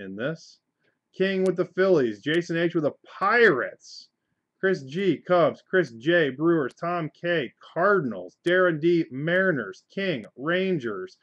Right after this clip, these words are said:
Chris G, Orioles, Mark W, Dodgers. Good hit there.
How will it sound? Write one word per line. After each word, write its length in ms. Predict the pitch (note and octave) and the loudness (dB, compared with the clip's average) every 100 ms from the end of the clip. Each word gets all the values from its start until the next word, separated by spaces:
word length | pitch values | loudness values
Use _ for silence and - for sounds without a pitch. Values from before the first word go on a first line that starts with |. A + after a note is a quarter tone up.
| _ _ _ _ - | _ _ _ _ -2
Chris 260 | F#3+ E3+ | 0 0
G, 420 | C3+ D#3 G3+ D#3+ - | -6 -6 -2 -2 2
Orioles, 580 | E3+ F#3+ E3+ A#2+ G2 C3 | 2 6 6 4 -2 -4
Mark 380 | D3+ F#3+ D#3 | 0 2 2
W, 580 | E3+ F#3 F#3+ G3 F#3+ B2 - - | 2 2 2 0 0 -2 -6 -4
Dodgers. 1600 | C#3 F3+ G3+ G#3 D#3+ B2 D#3+ E3 E3 E3 E3 E3 E3 E3 - _ _ _ _ _ | 0 4 6 4 4 2 6 8 8 8 8 6 4 2 -2 _ _ _ _ _
Good 180 | C#3 C#3+ | 0 2
hit 200 | D3+ D3 | 2 4
there. 480 | F3 F3 D3 C#3+ | 6 6 6 0